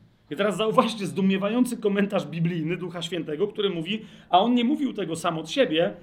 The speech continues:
ale będąc tego roku najwyższym kapłanem, prorokował, że Jezus miał umrzeć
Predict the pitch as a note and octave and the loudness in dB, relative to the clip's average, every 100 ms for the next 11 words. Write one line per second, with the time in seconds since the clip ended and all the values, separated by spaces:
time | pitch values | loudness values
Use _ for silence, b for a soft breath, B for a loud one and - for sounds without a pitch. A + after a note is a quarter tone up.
0 | B B D#3 E3+ A3 G#3 G3 G3 F#3+ F#3+ | B B 2 4 4 2 -2 -4 -4 -4
1 | G3 F3 F3 D#3+ D#3+ - F3 A3 A3 B3+ | -4 -2 0 0 -4 -6 -6 -6 -2 0
2 | F#3 F#3 A3 G3+ G3 B3+ G3 D#3 F3+ F#3+ | 0 -2 -2 0 0 0 0 0 -2 -4
3 | B - E3+ F3+ F#3 F#3+ F#3 E3+ D#3+ D#3 | B -4 0 2 0 -6 -6 -2 0 -2
4 | E3 B3 A3 F3+ C#3+ B2 - | 4 8 8 6 2 -4 -12